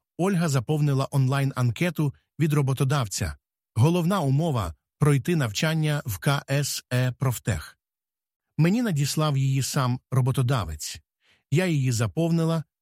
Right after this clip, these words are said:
закінчила навчання, пройшла тестування від роботодавця. Тепер очікую на результати. На її думку, професія підійде тим, хто любить деталізовану ручну працю.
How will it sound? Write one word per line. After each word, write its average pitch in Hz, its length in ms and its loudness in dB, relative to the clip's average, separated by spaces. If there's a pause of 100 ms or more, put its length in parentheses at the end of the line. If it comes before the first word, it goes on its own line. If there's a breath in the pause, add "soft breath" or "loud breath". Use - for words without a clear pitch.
закінчила 139 540 0
навчання, 151 600 -2 (280)
пройшла 175 360 0
тестування 135 680 0
від 123 180 -2
роботодавця. 123 800 -2 (400 soft breath)
Тепер 196 340 0
очікую 135 540 0
на 135 120 2
результати. 123 760 -2 (600)
На 131 120 2
її 151 240 2
думку, 160 440 0 (460)
професія 175 540 0
підійде 123 380 0
тим, 165 300 -2 (220)
хто - 240 0
любить 160 520 0
деталізовану 147 800 2
ручну 123 360 0
працю. 113 500 -2